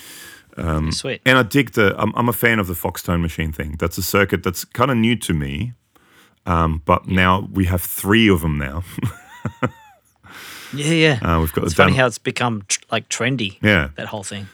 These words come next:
Speaker 1: So we've got the Danelectro. Um, I actually ended up buying the Warm Audio,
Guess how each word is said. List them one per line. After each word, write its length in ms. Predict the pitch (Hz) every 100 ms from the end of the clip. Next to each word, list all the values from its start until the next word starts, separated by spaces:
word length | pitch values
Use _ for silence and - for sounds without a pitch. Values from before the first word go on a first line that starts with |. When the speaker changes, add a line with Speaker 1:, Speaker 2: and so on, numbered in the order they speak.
| -
Speaker 1:
So 120 | 98
we've 120 | 87
got 120 | 113
the 60 | 107
Danelectro. 880 | 104 101 95 95 - 101 98 101 - _ -
Um, 260 | 87 85 -
I 140 | 110 -
actually 240 | 90 -
ended 160 | 101 87
up 120 | 76
buying 440 | 95 98 95 87
the 180 | 82 80
Warm 420 | 78 87 92 90
Audio, 520 | 92 85 85 80 78